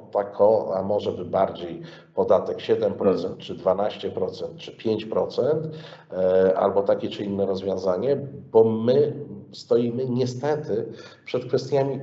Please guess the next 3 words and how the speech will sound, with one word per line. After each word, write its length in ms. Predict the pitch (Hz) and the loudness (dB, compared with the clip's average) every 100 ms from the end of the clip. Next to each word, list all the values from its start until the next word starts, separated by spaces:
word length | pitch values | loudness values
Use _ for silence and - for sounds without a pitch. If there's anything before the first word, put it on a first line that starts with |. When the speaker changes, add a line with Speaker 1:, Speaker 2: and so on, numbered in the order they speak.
| - | -6
Speaker 1:
fundamentalnymi, 1040 | - 160 156 135 127 127 123 110 110 151 | -2 4 6 6 4 2 2 0 -6 -4
nieobecnymi 920 | 170 220 226 226 - 170 - - - - - | 2 4 6 4 2 -6 -6 -10 -14 -18 -10
w 360 | 95 90 90 | -8 -6 -6